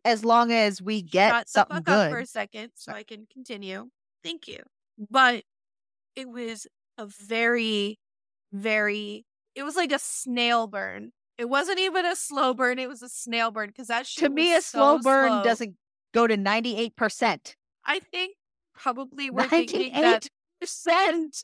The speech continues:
Speaker 2: I think they were probably thinking that the blowjob scene was enough because that was further, that wasn't as,
Speaker 1: It was
Speaker 2: that was
Speaker 1: like eighty-five percent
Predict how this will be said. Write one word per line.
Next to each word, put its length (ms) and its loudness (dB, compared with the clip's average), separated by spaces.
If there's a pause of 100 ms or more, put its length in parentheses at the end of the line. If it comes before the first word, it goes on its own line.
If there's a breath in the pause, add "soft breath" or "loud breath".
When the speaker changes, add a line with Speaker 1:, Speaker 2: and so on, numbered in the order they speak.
(120)
Speaker 2:
I 100 -2
think 260 -6
they 100 -4
were 120 -8
probably 260 -10
thinking 360 -14
that 160 -12
the 80 -18
blowjob 560 -8
scene 300 -14
was 200 -12
enough 320 -6 (300)
because 320 0
that 140 4
was 240 -2 (140)
further, 480 -6 (320)
that 160 -2
wasn't 320 -4
as, 340 -10
Speaker 1:
It 40 -8
was 80 -4
Speaker 2:
that 60 -6
was 400 -16
Speaker 1:
like 220 -2
eighty-five 640 2
percent 580 0